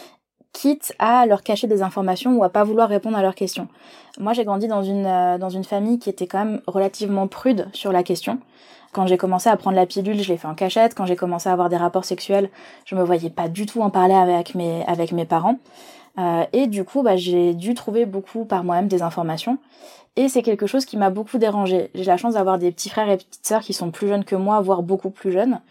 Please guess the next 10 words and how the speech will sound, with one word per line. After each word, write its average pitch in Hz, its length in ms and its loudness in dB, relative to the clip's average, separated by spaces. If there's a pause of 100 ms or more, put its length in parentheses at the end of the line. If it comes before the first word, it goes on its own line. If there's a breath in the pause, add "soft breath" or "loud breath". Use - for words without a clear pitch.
(560 soft breath)
J'essaye 214 480 2
d'être 220 280 -2
du 208 120 -6
coup 254 80 0
un 226 80 2
petit - 160 -8
peu 247 100 2
cette 196 220 -2
safe 208 240 -4
place 208 420 -2